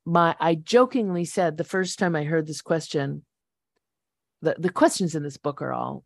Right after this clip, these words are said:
imponderables like this. And my immediate response was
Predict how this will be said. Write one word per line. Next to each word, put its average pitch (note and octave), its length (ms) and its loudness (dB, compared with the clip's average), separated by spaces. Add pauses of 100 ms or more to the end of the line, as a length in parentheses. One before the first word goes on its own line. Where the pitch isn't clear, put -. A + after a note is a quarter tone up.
imponderables C3 1040 -6
like C3 320 -6
this. - 360 -12
And C#3+ 280 -6
my D#3 420 0
immediate F#3+ 440 2
response D#3+ 460 -4
was C#3+ 220 -2